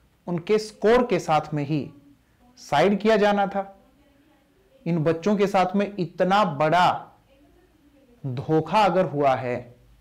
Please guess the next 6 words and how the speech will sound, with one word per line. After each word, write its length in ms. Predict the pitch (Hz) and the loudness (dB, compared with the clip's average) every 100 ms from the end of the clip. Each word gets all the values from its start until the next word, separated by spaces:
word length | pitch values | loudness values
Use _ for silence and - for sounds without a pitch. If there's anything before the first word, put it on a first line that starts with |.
| _ _ _ _ _ _ _ _ _ _ _ _ _ _ _ - | _ _ _ _ _ _ _ _ _ _ _ _ _ _ _ -10
तो 60 | |
बहुत 320 | 160 127 160 135 | -6 -4 -4 0
गलत 320 | 139 131 - | 0 -2 -4
हुआ 120 | 107 78 | -12 -12
है। 140 | - _ _ _ _ _ _ _ _ _ _ _ _ _ _ - | -16 _ _ _ _ _ _ _ _ _ _ _ _ _ _ -16
जो 280 | 131 139 | -6 0